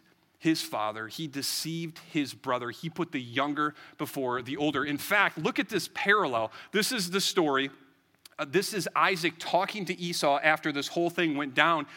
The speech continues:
He said, "Your brother came deceitfully and took your blessing." And then the story we're looking at right now, "What is this you have done to me? You have deceived me." Same word, and I think it's just like, bam, hits Jacob right in the face, and he's like,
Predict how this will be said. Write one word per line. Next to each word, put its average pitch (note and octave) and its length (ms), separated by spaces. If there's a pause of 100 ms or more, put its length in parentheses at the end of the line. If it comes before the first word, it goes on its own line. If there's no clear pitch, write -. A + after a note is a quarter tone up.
He F#3+ 100
said, G3 240 (160)
"Your G#3 160
brother A3+ 460
came G3 340 (140)
deceitfully G#3+ 800
and F3+ 120
took C#4 240
your A#3 200
blessing." C4 540 (340)
And E3+ 120
then G3 120
the F#3 80
story G#3+ 260
we're F#3+ 140
looking G3 240
at F#3 140
right F#3 180
now, F#3+ 340 (180)
"What A3 160
is A3 120
this A#3+ 200
you A3 100
have F3+ 100
done A#3+ 200
to A#3 100
me? G3+ 180 (180)
You A#3 160
have G#3+ 300 (120)
deceived A3+ 760
me." C3+ 160
Same B3+ 560
word, A#3 240
and E3+ 80
I E3 60
think G3+ 180
it's F3+ 100
just F#3 160
like, B2+ 300
bam, E3 420 (420)
hits - 280
Jacob D3 360
right D#3 140
in D3+ 60
the C3+ 80
face, D#3 320
and C3+ 80
he's B2 120
like, A#2+ 120